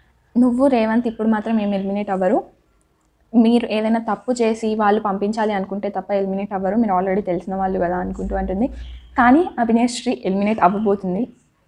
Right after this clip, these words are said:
high chances for her elimination. నెక్స్ట్ ఆదిరెడ్డి గీతు డిస్కషన్ టాస్క్ గురించి, ఇలా అన్-,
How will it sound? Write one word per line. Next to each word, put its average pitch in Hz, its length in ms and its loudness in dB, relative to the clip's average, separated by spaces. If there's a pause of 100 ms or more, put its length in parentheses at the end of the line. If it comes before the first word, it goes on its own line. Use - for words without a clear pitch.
(240)
high 220 160 2
chances 208 300 -2
for 202 180 -6
her 202 200 0
elimination. 180 420 -4
నెక్స్ట్ - 460 -4
ఆదిరెడ్డి 214 360 4
గీతు 214 320 0
డిస్కషన్ 208 520 -2
టాస్క్ 202 300 0
గురించి, 196 400 -4
ఇలా 202 160 2
అన్-, 185 240 -2